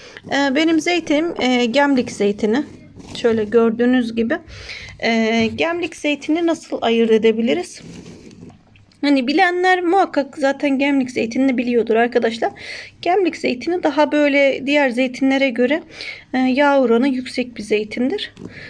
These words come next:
Şöyle bakın bir tanesini sizlere açayım şöyle. Çekirdeğe çabucak çıkar. Ç-, küçük çekirdekli ve çekirdeğe çabuk çık-, çıkar içinden. Şöyle gördüğünüz gibi yağlı zeytin olduğu için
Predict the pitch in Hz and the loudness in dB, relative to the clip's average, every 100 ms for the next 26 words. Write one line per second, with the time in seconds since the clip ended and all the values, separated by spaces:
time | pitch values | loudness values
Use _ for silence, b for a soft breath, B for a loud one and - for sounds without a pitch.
0 | B - - 262 220 226 240 - 247 233 | B -18 -4 0 2 0 -2 -2 -4 -4
1 | 302 294 240 220 220 226 240 233 247 233 | -6 -2 0 0 0 -2 -4 -4 -6 -2
2 | 226 214 - 277 - 240 220 226 254 226 | 0 0 -2 -6 -4 -2 -2 0 2 2
3 | 262 269 B - B B B - 277 - | 2 -2 B -20 B B B -8 -6 -2
4 | 285 247 240 247 277 226 226 220 - - | 0 4 2 2 -2 -2 -2 -4 -6 -6
5 | 220 240 240 - - - 262 - 240 233 | -2 -2 -2 -10 -10 -8 -8 -6 -6 -4
6 | 240 240 233 - 254 - B B B B | -2 -2 -2 -2 0 0 B B B B
7 | B B - 277 - 262 233 247 247 277 | B B -6 -6 0 0 2 0 0 -2
8 | 220 - - - - - 233 233 226 226 | -2 -6 -12 -12 -12 -12 -2 -2 0 -4
9 | 233 262 208 - - 247 220 226 226 226 | -2 -2 -2 -6 0 0 2 2 2 2
10 | 233 240 226 226 214 220 233 233 226 220 | 2 2 0 -2 -4 -2 0 0 0 0
11 | 220 220 226 233 226 240 233 240 | 0 0 0 0 2 0 0 -4